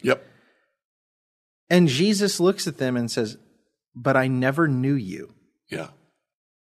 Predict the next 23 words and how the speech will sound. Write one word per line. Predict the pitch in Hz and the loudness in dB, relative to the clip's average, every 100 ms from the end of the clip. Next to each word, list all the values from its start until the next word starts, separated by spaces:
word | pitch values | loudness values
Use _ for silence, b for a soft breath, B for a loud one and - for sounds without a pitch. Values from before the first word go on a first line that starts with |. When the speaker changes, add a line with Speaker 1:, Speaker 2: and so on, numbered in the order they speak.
| _ _ _ - | _ _ _ 2
Speaker 2:
And | 165 | 2
so | 156 175 | 4 4
maybe | 165 185 226 | 4 2 2
that's | 226 220 220 | 0 0 2
what | 208 | 0
this | 190 170 - | 2 -2 -6
whole | - 175 175 | -2 2 2
thing | 180 175 | 2 0
really | 156 151 | 0 0
boils | 131 127 127 113 101 | 0 0 0 0 0
down | 196 226 | 0 0
to, | - 92 - B B | -2 -8 -10 B B
is | B 160 135 | B 2 2
the | 143 | 0
difference | 127 190 202 190 | 4 4 4 0
between | - 139 - 156 135 120 | -2 -6 -4 -2 -2 0
knowing | 127 143 170 170 - | 2 2 2 0 -2
about | 123 117 135 - | 2 4 4 2
someone | - 196 196 208 220 226 B B | -2 0 2 2 0 -2 B B
and | 143 135 127 | -2 0 0
knowing | 123 135 123 98 85 - | 2 2 2 -2 -10 -12
someone. | - 113 95 67 - _ _ - | -8 -6 -8 -10 -14 _ _ -4
Speaker 1:
Yeah. | 101 | -4